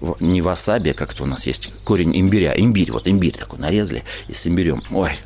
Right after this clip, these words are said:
ломтик, э, семги на хлебе, приготовленный своими руками.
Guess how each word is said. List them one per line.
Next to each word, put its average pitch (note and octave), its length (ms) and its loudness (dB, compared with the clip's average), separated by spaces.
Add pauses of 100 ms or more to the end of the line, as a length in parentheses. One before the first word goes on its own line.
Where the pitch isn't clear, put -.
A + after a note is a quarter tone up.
ломтик, - 540 -2 (380)
э, D#2+ 360 0
семги D2+ 560 0 (380)
на D#2+ 480 0
хлебе, F#2+ 420 0
приготовленный D2 680 0
своими D2+ 320 0
руками. C#2+ 520 -2